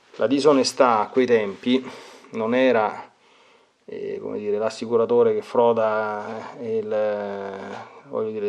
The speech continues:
il, il, il cittadino che froda l'assicuratore perché, eh, fa finta che ha avuto un incidente fisico, se fa il certificato falso, non è vero, e gli frega tremila euro. Quindi non è questo,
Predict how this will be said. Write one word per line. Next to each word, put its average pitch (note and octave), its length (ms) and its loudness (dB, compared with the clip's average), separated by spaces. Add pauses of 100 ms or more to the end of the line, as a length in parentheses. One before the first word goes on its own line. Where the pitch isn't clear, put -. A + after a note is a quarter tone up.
il, G2 800 -8 (260)
il, - 640 -16 (400)
il A#2 80 -14
cittadino B2 460 -2
che A2 100 0
froda A#2 340 4
l'assicuratore A2+ 760 2
perché, G2+ 460 -4 (640)
eh, D#2+ 440 -12
fa G#2+ 160 -6
finta A2 360 -8
che G2+ 200 0
ha - 20 0
avuto G#2 220 -2
un G#2 60 -4
incidente G2 1120 -4
fisico, G2 760 -2
se G2+ 80 -16
fa F#2+ 220 -8
il G2 60 -6
certificato G#2+ 480 -4
falso, A#2 340 0
non G#2+ 120 -6
è G#2 60 -4
vero, A2+ 220 2
e G#2+ 60 2
gli G2+ 80 -2
frega G#2 240 -2
tremila G#2 400 -2
euro. F2+ 420 -6
Quindi - 240 -14 (500)
non A2 200 -4
è A2+ 100 0
questo, G2+ 400 -6